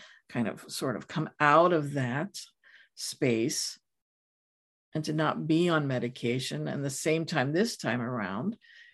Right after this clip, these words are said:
it was because I really went within.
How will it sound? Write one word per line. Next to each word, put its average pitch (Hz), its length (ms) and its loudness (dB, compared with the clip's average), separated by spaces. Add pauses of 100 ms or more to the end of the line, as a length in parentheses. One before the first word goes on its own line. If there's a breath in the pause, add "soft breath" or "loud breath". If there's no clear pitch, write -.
(140 loud breath)
it 233 160 6
was 269 140 0
because 247 400 0
I 208 60 10
really 180 480 4
went 156 340 0
within. 190 520 2